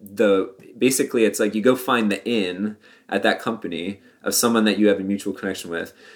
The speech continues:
You go and just connect with them. You don't even have to say anything to that person. <laughs> Like, you can literally just click the button connect. I, I've done this countless times, and people will just like, "Oh, okay, I don't know who you are, but sure, I'll connect with you."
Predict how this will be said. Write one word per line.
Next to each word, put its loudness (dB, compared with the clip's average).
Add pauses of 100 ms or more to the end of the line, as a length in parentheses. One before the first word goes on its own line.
(140)
You 2
go 10
and 2
just -2
connect -2
with -4
them. 2
You 0
don't 2
even 0
have 4
to 0
say 4
anything -2
to -8
that 0
person. -6
<laughs> -14
Like, -10 (240)
you 0
can 10
literally 8
just -2
click -4
the -6
button -4
connect. -8 (120)
I, 0
I've -2
done 0
this -2
countless -4
times, -2
and -4
people 2
will 4
just -6
like, -4
"Oh, 2
okay, -2
I -2
don't -2
know -4
who -6
you -2
are, 0
but -2
sure, 2
I'll 0
connect -12
with -10
you." 0